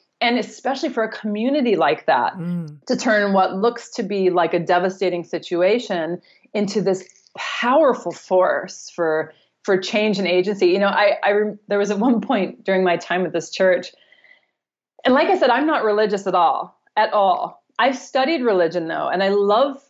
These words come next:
Speaker 1: I would say I love many aspects, not of religion, but of faith.
Speaker 2: Yes.
Speaker 1: And,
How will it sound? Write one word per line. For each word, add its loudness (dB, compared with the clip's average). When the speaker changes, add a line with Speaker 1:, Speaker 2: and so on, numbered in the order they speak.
Speaker 1:
I 2
would 0
say 0
I 4
love 2
many -2
aspects, -2
not 0
of 0
religion, 2
but 2
of 0
faith. -4
Speaker 2:
Yes. -6
Speaker 1:
And, 2